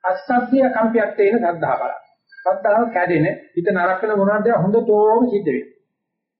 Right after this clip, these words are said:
භාවනා නොකරපු කෙනා ඒ පිළිබඳ විශේෂ පශ්චාත්තාපයකටපත් වෙනවා. නමුත් සද්ධා බලය තියෙන කෙනා දන්නවා මේ සද්ධාව කියන එක මෙහෙම කැඩි කැඩි යන දෙයක්. ඒක කරගෙන යනකොට මේ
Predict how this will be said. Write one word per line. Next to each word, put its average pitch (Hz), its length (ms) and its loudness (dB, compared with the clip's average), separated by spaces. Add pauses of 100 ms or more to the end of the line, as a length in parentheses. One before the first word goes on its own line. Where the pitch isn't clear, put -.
(400)
භාවනා 180 400 0
නොකරපු 202 400 0
කෙනා 156 280 0
ඒ 156 180 2
පිළිබඳ 151 460 0
විශේෂ 156 420 2
පශ්චාත්තාපයකටපත් - 760 -4
වෙනවා. - 300 -8 (400)
නමුත් 190 260 2
සද්ධා 180 500 -2
බලය 196 340 2
තියෙන 151 280 0
කෙනා 151 240 -4
දන්නවා 156 340 -2
මේ 156 140 -2
සද්ධාව 147 500 -6
කියන 147 200 -8
එක 143 80 -12
මෙහෙම 139 240 -6
කැඩි 120 260 -12
කැඩි 139 240 -2
යන 117 180 -2
දෙයක්. 156 300 -2 (300)
ඒක 143 220 0
කරගෙන 135 340 -2
යනකොට 135 260 0
මේ 135 180 -2